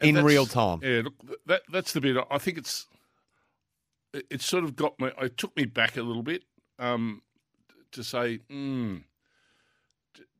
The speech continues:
Speaker 2: just gotta cut these guys some slack sometimes with the, with what they've the pressure they're put under and, and, uh, the, the spotlight on them. Uh, in saying that,
Speaker 1: Yeah.
Speaker 2: you're still not afraid to have your opinion, but i-, i-,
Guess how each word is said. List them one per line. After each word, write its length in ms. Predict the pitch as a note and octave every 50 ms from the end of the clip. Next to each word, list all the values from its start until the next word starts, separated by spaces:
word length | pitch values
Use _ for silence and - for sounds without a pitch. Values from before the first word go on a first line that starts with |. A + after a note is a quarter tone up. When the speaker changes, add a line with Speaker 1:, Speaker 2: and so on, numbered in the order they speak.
| -
Speaker 2:
just 180 | - D#3+ - -
gotta 160 | E3+ D#3 C3
cut 300 | A#2 - - C3 A#2+ -
these 180 | A2+ A2 G2+ F#2
guys 260 | - G#2+ G#2+ G#2+ -
some 200 | - A2 G#2 F2+
slack 320 | - - - A2 G#2+ - -
sometimes 500 | - F#2+ E2 - - G#2 A2+ B2 A#2 -
with 140 | A#2 G#2
the, 240 | - A2 G2+ G2 F#2 - _
with 280 | A2+ A2+ A2 F#2+ - _ - F#2+
what 260 | F#2+ G2 G#2 A2 - -
they've 320 | - G2 G2 F#2+ F2 D#2 - _ _ _ _ _ _ _ _ _ _ -
the 100 | A2 G2+
pressure 400 | - - - - B2 A2+ - -
they're 140 | G#2 G2+ F#2+
put 220 | - - - G2+
under 320 | G2 G2 G2 G2+ G2 G#2 G2+
and, 220 | G2 F#2+ F#2 F2+ -
and, 460 | - F#2 F#2 F#2 F#2 F#2 F2+ F2+ E2 - _ _ _ _ -
uh, 120 | F#2 F2+ E2+
the, 220 | C#2 - F2+ G2 G#2+ A2+
the 60 | A2
spotlight 540 | - - - - G#2 - - F2+ F2+ F2+ F2
on 200 | E2+ F2+ F#2+ G2+
them. 240 | A#2+ C#3+ D#3+ E3+ - _ _ _ _ _ _ _ _ _ _ _ _ _ - -
Uh, 140 | G#2+ G#2 - -
in 140 | - B2+ A#2+
saying 320 | A2+ - E3+ C#3 A2 G#2+
that, 200 | B2 B2 G#2+ - _ _ -
Speaker 1:
Yeah. 140 | A#2+ - - _
Speaker 2:
you're 160 | - C3 B2 A2+
still 280 | - - - D3+ D3+
not 180 | C#3 C3 A#2+ G#2+
afraid 400 | G2+ - - A#2 A2+ A2+ G#2+ F2+
to 60 | G2
have 260 | F#2 - A#2+ A#2+ G#2+ G2
your 180 | G2+ F#2+ F#2+
opinion, 560 | F2+ - - - C3 C#3 C3+ A#2+ G2+ F#2 F2
but 180 | F2 G2 G#2 - _ _ _ _ _ _ _ _ _ -
i-, 40 | -
i-, 60 | -